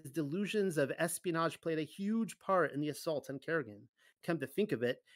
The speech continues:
Eckhart may be the only player involved who hasn't the slightest clue that he was hired to take part in a psychological operation.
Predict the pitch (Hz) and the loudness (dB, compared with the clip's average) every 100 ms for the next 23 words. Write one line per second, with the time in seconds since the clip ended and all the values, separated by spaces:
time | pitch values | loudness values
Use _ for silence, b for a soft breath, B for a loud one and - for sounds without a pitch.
0 | B 185 - 220 190 160 170 170 143 - | B 0 4 4 4 0 0 -2 -4 -6
1 | - 214 254 214 - 214 202 165 117 151 | -2 0 0 -4 -4 0 2 0 2 4
2 | 151 139 151 143 165 160 165 151 - - | 4 4 -2 -2 0 -2 -6 -8 -8 -4
3 | 156 202 214 - - 226 214 135 143 - | 2 2 2 -2 -12 -6 -2 -2 -4 -10
4 | 156 147 - 180 160 127 127 156 - 151 | -10 -8 0 4 4 2 -6 -8 -6 -2
5 | 160 - b - 156 - 165 170 151 143 | -2 -4 b -6 -6 0 -2 0 0 2
6 | 139 135 139 127 127 123 131 135 - 101 | 0 -2 -4 -4 -4 -6 -6 -6 -10 -18